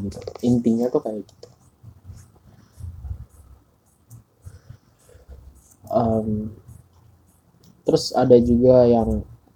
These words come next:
kemarin gue baca bahwa manusia tuh sejujurnya nggak bisa bohong,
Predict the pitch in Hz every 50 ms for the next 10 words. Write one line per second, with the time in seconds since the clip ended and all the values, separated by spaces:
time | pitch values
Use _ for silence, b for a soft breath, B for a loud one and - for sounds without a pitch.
0 | - - - - - - - _ _ _ - - - - _ _ _ _ - 113
1 | 113 110 110 110 110 110 110 110 110 107 107 104 101 101 - - _ _ _ _
2 | _ _ _ _ _ _ - - - - - - - - - _ _ _ - _
3 | _ _ _ - - - _ - 123 123 117 110 113 104 101 98 - - 135 127
4 | - 113 107 104 107 107 107 104 104 - _ _ _ _ _ - - - - -
5 | 120 117 120 123 120 120 - 165 165 196 196 - 147 127 127 127 123 127 127 127
6 | 143 170 180 175 165 - _ - 127 123 117 110 107 - 120 110 113 120 - -
7 | 107 107 101